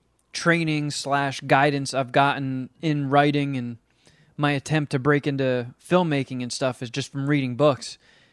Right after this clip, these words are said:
And from what I've read, the producer credit, as, and as far as movies go, is a very, very loose term.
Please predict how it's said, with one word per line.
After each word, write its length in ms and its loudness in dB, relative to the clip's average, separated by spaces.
And 260 -4
from 180 -4
what 140 6
I've 220 4
read, 540 2
the 100 4
producer 540 2
credit, 440 4
as, 160 -2
and 360 -2
as 200 -2
far 280 4
as 200 -4
movies 400 2
go, 340 2
is 180 0
a 160 2
very, 480 2
very 280 0
loose 260 -8
term. 320 -12